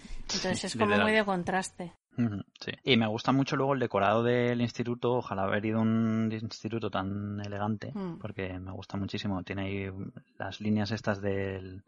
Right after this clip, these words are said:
Speaker 2: de, bueno, como los dos picos y demás, y que está súper limpio.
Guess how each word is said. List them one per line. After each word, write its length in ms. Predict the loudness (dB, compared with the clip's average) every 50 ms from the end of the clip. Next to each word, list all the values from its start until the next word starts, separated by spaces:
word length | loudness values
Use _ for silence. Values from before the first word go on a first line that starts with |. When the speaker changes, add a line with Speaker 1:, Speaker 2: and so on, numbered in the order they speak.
| _ _
Speaker 2:
de, 320 | -8 -6 -4 -4 -4 -4
bueno, 240 | -4 -4 -4 -4 -4
como 220 | -6 -8 -8 -6 -6
los 160 | -8 -6 -4
dos 180 | -4 -6 -2
picos 380 | 0 0 0 2 2 0 0 0
y 40 | 0
demás, 400 | 0 2 2 0 0 -2 -6 -12 -18 -20 -20 _ _ _
y 120 | 0 0 2
que 100 | 2 0
está 180 | 2 2 2
súper 280 | 2 2 0 0 0 2
limpio. 360 | 2 0 0 0 -4 -8 -10